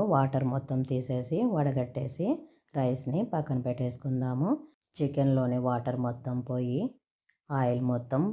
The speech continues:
పైకి తేలుతూ, చికెన్ అయితే బాగా కుక్ అయింది. ఇప్పుడు మనం రెడీ చేసి పెట్టుకున్న బాస్మతి రైస్ని అయితే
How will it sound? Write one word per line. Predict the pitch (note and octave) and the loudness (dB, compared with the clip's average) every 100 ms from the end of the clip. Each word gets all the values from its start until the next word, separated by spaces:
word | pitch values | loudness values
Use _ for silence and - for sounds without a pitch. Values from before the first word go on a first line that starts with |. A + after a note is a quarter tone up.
| - | -2
పైకి | B2+ C#3 A#2 | -4 -4 -2
తేలుతూ, | C3 B2+ A#2+ E3 A#3+ - - _ _ - | -2 -2 -2 -2 -2 -4 -14 _ _ -8
చికెన్ | D3 C#3 B2+ B2 | -4 0 2 2
అయితే | B2 D#3 | 0 -2
బాగా | C#3+ B2+ B2 C#3+ - - - _ | 0 0 0 0 -2 -4 -14 _
కుక్ | C#3+ C#3 C3 | -8 -6 -2
అయింది. | A#2+ A#2+ C3+ G3 C#4 - _ _ _ D#3+ | 0 0 0 0 -2 -6 _ _ _ -6
ఇప్పుడు | D3 C#3 D#3+ C4+ - - | 0 4 4 2 -4 -2
మనం | D3+ C#3+ C#3+ | 2 6 6
రెడీ | C3 B2+ B2+ | 4 2 0
చేసి | C3+ B2+ - | 0 -2 -2
పెట్టుకున్న | B2+ - C3+ B2+ B2+ G3 D4 - _ _ | -6 -6 -4 -2 0 -2 -4 -12 _ _
బాస్మతి | D#3 C#3 C#3 C#3+ C#3+ C#3 C#3+ | 0 2 2 2 0 2 2
రైస్ని | C3 B2 - B2 | 2 0 -2 -6
అయితే | C3 E3+ | -4 0